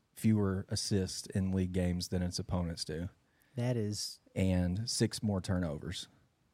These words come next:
Speaker 2: Oh, boy. Good trivia, man. Good trivia. I got a, I got a game for you.
Speaker 1: Okay.
Speaker 2: We'll play a game,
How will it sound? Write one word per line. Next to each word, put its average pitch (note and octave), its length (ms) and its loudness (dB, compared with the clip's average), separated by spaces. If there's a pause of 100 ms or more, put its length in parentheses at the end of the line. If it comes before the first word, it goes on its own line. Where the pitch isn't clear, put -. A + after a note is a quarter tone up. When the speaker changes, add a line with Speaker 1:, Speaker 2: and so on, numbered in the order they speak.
(1200)
Speaker 2:
Oh, C3+ 160 6
boy. G#2 360 -4 (560)
Good D3+ 160 4
trivia, A2+ 400 2
man. G#2 340 -2
Good A#2 140 -2
trivia. G2 500 0 (840)
I D3+ 80 10
got G3 100 8
a, C3 160 2
I D3+ 40 6
got E3 140 4
a - 40 4
game C3 280 4
for A#2 140 2
you. A#2 260 4 (380)
Speaker 1:
Okay. A2 180 2
Speaker 2:
We'll B2+ 140 -4
play B2 180 4
a A2+ 40 4
game, G2+ 280 -2